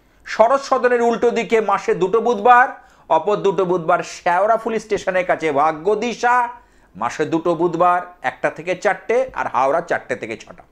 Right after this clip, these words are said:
দমদম নাগের বাজারের কাছে ইচ্ছাময়ী কালীবাড়ি, যেখানে বিশেষ পুজো অনুষ্ঠিত হবে, প্রতিদিনই হয়। এই মন্দিরে বিশেষ পুজো করার পর এই মন্দির লাগোয়া চেম্বারে আমি বসি। প্রতিদিন সকাল নটা থেকে বারোটা থাকি সকালে,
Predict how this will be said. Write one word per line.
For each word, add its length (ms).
দমদম 560
নাগের 440
বাজারের 380
কাছে 340
ইচ্ছাময়ী 600
কালীবাড়ি, 840
যেখানে 380
বিশেষ 380
পুজো 500
অনুষ্ঠিত 440
হবে, 220
প্রতিদিনই 640
হয়। 280
এই 140
মন্দিরে 360
বিশেষ 320
পুজো 280
করার 320
পর 220
এই 140
মন্দির 420
লাগোয়া 440
চেম্বারে 480
আমি 160
বসি। 460
প্রতিদিন 360
সকাল 420
নটা 320
থেকে 280
বারোটা 360
থাকি 340
সকালে, 420